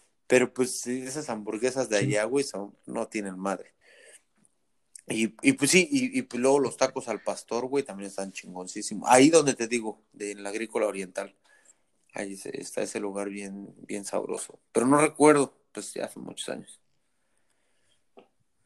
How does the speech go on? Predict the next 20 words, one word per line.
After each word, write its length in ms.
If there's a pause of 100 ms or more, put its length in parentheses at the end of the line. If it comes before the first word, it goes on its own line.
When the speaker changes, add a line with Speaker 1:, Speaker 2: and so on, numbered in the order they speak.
(240)
Speaker 1:
Ujú. 480 (800)
Speaker 2:
Va, 120 (360)
eh, 600 (420)
mi 140
siguiente 320
pregunta 340
sería: 680 (500)
¿has 160
sido 220
discriminado 560
alguna 300
vez? 480 (880)
Speaker 1:
Eh, 1700 (2750)
yo, 320
yo 240
creo 180
que 100
todo 260
mundo, 380
¿no? 260